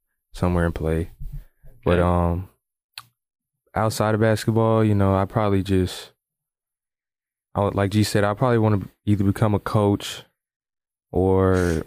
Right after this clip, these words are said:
Speaker 1: work for, like, a sports agency or something like that, you know, something just involving sports. I love s-, being around sports all, all the time, so.
Speaker 2: Okay.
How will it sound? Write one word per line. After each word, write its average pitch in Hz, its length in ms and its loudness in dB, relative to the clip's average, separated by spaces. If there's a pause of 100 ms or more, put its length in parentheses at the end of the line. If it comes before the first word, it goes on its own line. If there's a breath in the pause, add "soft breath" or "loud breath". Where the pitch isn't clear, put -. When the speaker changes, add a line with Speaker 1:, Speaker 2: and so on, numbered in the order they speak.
Speaker 1:
work 98 220 -2
for, 92 720 0
like, 90 320 0
a 87 380 -2
sports 107 440 -2
agency 98 680 0
or 95 60 0
something 98 240 -4
like 95 240 -2
that, 95 340 -2
you 92 100 -8
know, 95 360 -2 (920)
something 107 380 0
just 95 180 -2
involving 95 440 0
sports. 95 400 -2
I 95 80 2
love 92 220 0
s-, - 100 -12 (240)
being 95 180 0
around 82 260 0
sports 80 420 -6
all, - 260 -8
all 80 100 -4
the - 80 -6
time, - 320 -8
so. - 300 -14 (280)
Speaker 2:
Okay. - 180 -8